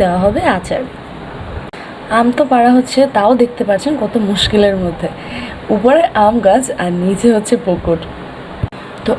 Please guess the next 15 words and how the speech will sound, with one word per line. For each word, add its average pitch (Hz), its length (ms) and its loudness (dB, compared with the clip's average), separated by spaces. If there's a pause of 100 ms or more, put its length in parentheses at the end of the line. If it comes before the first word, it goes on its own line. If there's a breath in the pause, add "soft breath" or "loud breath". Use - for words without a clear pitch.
(140)
এখন 214 240 0 (220)
আমগুলো 214 360 2 (120)
পেড়ে 208 280 4
পেড়ে 214 220 4 (280)
পুকুরের 247 480 4
মধ্যেই 262 420 2
ফালানো 208 380 2
হচ্ছে, 190 260 0 (180)
আবার 190 160 6 (100)
পুকুর 202 260 0 (120)
থেকেই 196 340 2 (120)
সবাই 185 260 4 (100)
এটা 196 140 4 (420 loud breath)
খুঁজে 262 400 6
খুঁজে 285 280 4